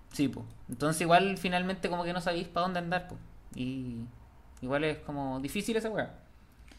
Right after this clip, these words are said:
Pero pasa. Y también hay proble-, no sé, weón, es que yo vivo en la parte de, de Florencia.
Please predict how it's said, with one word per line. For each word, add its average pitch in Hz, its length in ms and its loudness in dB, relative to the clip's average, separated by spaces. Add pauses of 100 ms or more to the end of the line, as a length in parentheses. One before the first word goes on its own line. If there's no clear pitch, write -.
(360)
Pero 147 160 4
pasa. 127 400 2 (420)
Y 139 100 -2
también 165 420 2
hay 175 140 -2
proble-, 165 260 0
no 143 100 -2
sé, 151 300 0
weón, 127 200 -2
es 117 60 -6
que 131 100 -4
yo 143 80 2
vivo 156 160 4
en 151 60 4
la 143 80 6
parte 143 280 2
de, 131 540 0 (180)
de 117 460 0
Florencia. 123 580 0